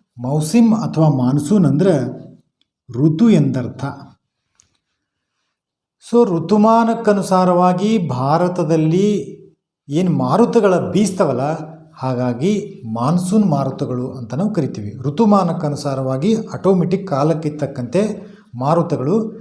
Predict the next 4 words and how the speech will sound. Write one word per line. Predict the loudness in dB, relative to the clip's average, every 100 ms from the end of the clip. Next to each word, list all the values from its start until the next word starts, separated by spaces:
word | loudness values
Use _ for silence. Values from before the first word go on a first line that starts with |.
| -20 -20 _
ಚೇಂಜ್ | 0 0 2
ಆಗ್ತಾ | -2 -2 -4
ಬರ್ತವೆ. | -6 -8 -10 -10 -12 -18 _ _ _ _ _ _
ಹಾಗಾಗಿ | _ 0 2 4 2 0 -2 -4